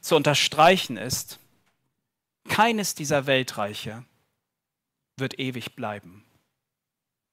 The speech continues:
Und deswegen passt der Titel dieser Predigt auch, dass alle Reiche, egal ob sie gegen Gottes, äh, Gottes Volk Krieg geführt haben oder sie auch mal ruhige Zeiten hatten,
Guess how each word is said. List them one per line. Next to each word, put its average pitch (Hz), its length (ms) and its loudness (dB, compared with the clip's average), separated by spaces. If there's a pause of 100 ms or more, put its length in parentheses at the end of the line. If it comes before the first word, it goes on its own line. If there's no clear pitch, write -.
(120)
Und 131 120 -2
deswegen 151 340 2
passt 180 320 2
der 139 240 2 (540)
Titel 220 280 6
dieser 135 240 2
Predigt 127 440 -2
auch, 113 340 -4 (380)
dass - 280 0
alle 208 360 6
Reiche, 190 500 6 (320)
egal 180 360 10
ob 165 100 6
sie 160 120 -4
gegen 156 220 2
Gottes, - 540 2 (120)
äh, 135 360 0
Gottes 143 340 2
Volk 160 560 2
Krieg 180 300 -2
geführt 190 480 0
haben 160 340 4 (380)
oder 156 180 6
sie 151 160 4
auch 147 140 4
mal 151 100 4
ruhige 170 360 2
Zeiten 143 480 0
hatten, 127 400 -8